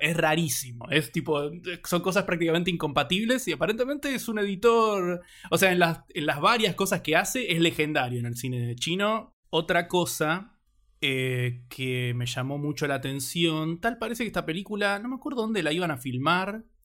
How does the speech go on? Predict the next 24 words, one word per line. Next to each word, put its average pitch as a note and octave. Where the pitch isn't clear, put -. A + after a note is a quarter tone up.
y C3+
no E3+
pudieron F#3+
porque D3
se D3
les C#3
exigía, F3
el, E3
el D3+
gobierno F3
exigía D#3
que D3
presenten D3
el C#3
guión B2+
de B2
la A#2
película. A2+
¿Cuál B2
era C3+
el C#3
problema D3
con D#3+
esto? F3